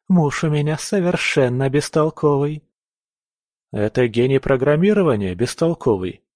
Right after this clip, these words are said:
Собирая инструменты, хохотнул я и глянул на нее из-под лобья.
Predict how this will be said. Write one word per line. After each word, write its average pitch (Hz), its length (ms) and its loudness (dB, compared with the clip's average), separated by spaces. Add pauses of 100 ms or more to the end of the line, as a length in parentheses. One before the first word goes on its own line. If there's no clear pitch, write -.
(340)
Собирая 113 560 0
инструменты, 110 720 -6
хохотнул 117 580 -4
я 127 400 -2 (360)
и 185 100 0
глянул 147 440 0
на 123 140 -4
нее 107 280 0
из-под 104 340 -2
лобья. 98 560 -2